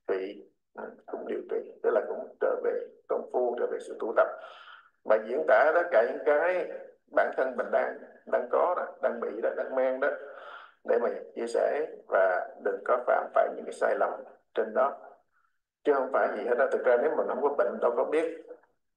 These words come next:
cái thuốc trị bệnh, à, nó hiệu quả như thế nào. Để nói cho tất cả mình cùng, cùng tu tập.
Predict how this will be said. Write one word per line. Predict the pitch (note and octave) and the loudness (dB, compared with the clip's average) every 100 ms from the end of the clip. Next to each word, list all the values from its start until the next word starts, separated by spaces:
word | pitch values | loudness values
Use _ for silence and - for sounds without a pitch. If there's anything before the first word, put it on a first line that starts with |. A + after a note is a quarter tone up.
| _ - | _ 2
cái | C#3 D3 C3+ - - _ _ _ - | 2 2 -4 -10 -18 _ _ _ 2
thuốc | E3+ E3+ | 2 2
trị | G2+ - | -2 0
bệnh, | - - - - _ - | 0 -2 -8 -16 _ 2
à, | - - | 2 2
nó | - | 0
hiệu | - | 2
quả | A1+ - - | 4 4 2
như | - | 0
thế | - - | 2 2
nào. | G2 - - - - _ _ _ _ - - - | 0 -2 -10 -20 -20 _ _ _ _ -14 -10 0
Để | A2+ A#2+ | 2 4
nói | C#3 E3 E3+ | 6 4 4
cho | A#2 A2 - | 4 4 2
tất | - | 2
cả | - - - - - - - _ _ | 4 4 4 0 -2 -8 -16 _ _
mình | G2 - | -4 0
cùng, | G#2 - - - - _ _ | 0 0 -8 -12 -18 _ _
cùng | - - - - _ _ - | -6 -4 -14 -20 _ _ -2
tu | A2 | 0
tập. | - | 2